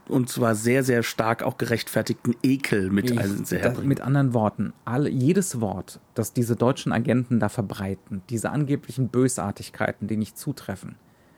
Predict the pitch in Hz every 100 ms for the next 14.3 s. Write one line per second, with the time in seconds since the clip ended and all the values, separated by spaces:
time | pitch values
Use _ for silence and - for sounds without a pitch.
0 | _ - - - 113 - 120 117 - -
1 | 113 - _ _ _ _ - - - -
2 | - 120 110 - 107 135 123 113 107 104
3 | - 107 101 98 95 95 - 107 - 107
4 | - - - 104 104 - - 117 110 98
5 | 92 - 123 110 139 - 98 101 139 -
6 | 165 151 - - - _ _ - 110 101
7 | 147 - 160 123 113 110 113 139 - 123
8 | 120 127 120 - 113 - 110 151 - 113
9 | 95 104 95 107 170 113 120 113 110 107
10 | 107 113 135 139 - - - - - 107
11 | 117 123 113 - 110 117 113 - - -
12 | - 117 113 110 113 107 120 117 117 -
13 | 113 110 117 135 135 135 139 127 131 123
14 | 123 123